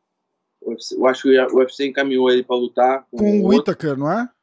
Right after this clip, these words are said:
Speaker 1: Whittaker.
Speaker 2: É.
Speaker 1: É. Beleza. Aí eu falei, bom, então vamos ver ali no ranking quem tá livre. Tinha duas pessoas. Tinha o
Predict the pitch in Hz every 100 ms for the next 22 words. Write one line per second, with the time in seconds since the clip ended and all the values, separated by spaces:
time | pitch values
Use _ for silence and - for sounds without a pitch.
0 | _ - 131 123 113 110 117 - 160 143
1 | 123 - - _ _ _ _ _ _ _
2 | _ _ _ _ - 160 156 165 175 175
3 | 185 - - 165 175 196 185 160 156 147
4 | 117 151 160 180 151 180 185 170 143 170
5 | 170 165 170 175 170 151 160 170 170 165
6 | _ _ _ _ _ _ _ _ _ 151
7 | 151 165 170 160 151 110 98 - - 120
8 | - 165 165 135 - 147 - 131 120 113
9 | 98 - - _ - 143 143 139 139 135
10 | 131 123 110 101 -